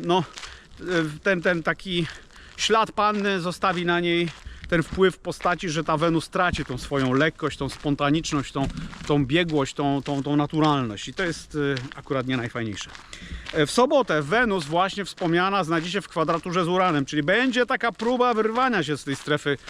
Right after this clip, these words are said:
no nie wiem, czy komfortu, bo chyba nie komfort w Pannie, ale takiego,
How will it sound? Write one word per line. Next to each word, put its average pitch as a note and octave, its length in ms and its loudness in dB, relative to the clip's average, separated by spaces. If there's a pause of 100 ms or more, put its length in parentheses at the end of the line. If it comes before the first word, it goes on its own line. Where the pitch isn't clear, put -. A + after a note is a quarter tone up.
(320)
no C#3 60 -2
nie F3 80 4
wiem, F#3 100 2
czy D#3 120 0
komfortu, D#3 520 2
bo C3 80 -4
chyba D3+ 240 -2
nie G3 120 2
komfort C#3+ 420 0
w - 80 -20
Pannie, A#2 440 -4
ale F3+ 160 -2
takiego, F3+ 440 -2